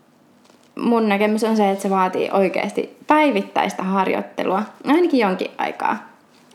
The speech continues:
Et tosiaan saa muutettua ne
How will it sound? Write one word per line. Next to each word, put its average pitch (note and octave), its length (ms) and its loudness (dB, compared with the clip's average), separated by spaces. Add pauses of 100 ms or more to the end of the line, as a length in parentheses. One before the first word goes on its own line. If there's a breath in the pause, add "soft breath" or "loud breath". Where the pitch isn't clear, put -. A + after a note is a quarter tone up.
Et G3+ 140 -4
tosiaan G3 560 0 (320)
saa F#3+ 260 2
muutettua F#3 680 -2
ne G3+ 160 -4